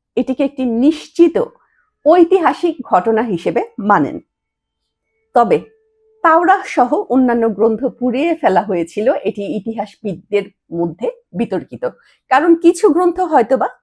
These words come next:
সংরক্ষিত ছিল, পরে নতুনভাবে সম্পাদিত করা হয়েছিল। এই ঘটনার প্রায় সত্তর বছর পর, আনুমানিক পাঁচশো ষোলো খ্রিস্টপূর্বে, পারস্যের সম্রাট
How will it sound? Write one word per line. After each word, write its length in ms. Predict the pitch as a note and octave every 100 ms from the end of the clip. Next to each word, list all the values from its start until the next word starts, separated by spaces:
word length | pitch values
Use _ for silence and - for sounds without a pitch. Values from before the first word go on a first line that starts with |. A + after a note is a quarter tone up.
| _
সংরক্ষিত 720 | - C4+ C4+ G3+ F3 - -
ছিল, 300 | F#3+ - - - _ _ _ _ _ -
পরে 240 | G3 G3
নতুনভাবে 540 | A3+ B3+ C4 C#4 C#4
সম্পাদিত 540 | F#4 - G#3+ E3+ D#4+ E4 G#4+ _
করা 220 | - E3 F3
হয়েছিল। 440 | D#3+ - - - - _ _ _ _ _ _ _ _ _ _ _ _ _ _ _ _ _ _ _ _ _ _ _ -
এই 400 | F#4+ G#4 A4 A4+
ঘটনার 560 | - B3 D#4 C4+ G#3 G#4+
প্রায় 220 | A#3+ A3
সত্তর 680 | - D4+ D4+ _ _ E4+ E4+ -
বছর 360 | F3 E3+ F3
পর, 320 | - - A2+ - _ _ _ _ -
আনুমানিক 600 | G#3+ B3 G#3+ F3+ - _ _ _ _ _ _ _ _
পাঁচশো 420 | C4+ C4+ - -
ষোলো 440 | F3+ - D4+ D4+ D#4+
খ্রিস্টপূর্বে, 800 | - F#3+ - D3 - C3 - - _ _ _ _ _ _
পারস্যের 500 | E4 F4 F#4 F#4+ E4+
সম্রাট 640 | - G#3+ D#3 - -